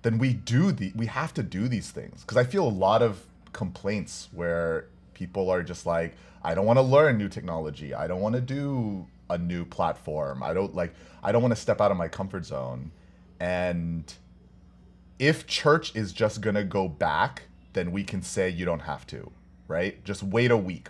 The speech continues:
wait two weeks. We're gonna go back to church. Everything's gonna go back to normal. But what if church doesn't go back to normal? Then we have to tell our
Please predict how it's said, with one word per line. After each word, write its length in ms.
wait 220
two 200
weeks. 400
We're 120
gonna 120
go 100
back 200
to 60
church. 380
Everything's 340
gonna 120
go 80
back 200
to 60
normal. 340
But 80
what 140
if 100
church 240
doesn't 200
go 80
back 200
to 80
normal? 340
Then 180
we 120
have 320
to 380
tell 560
our 680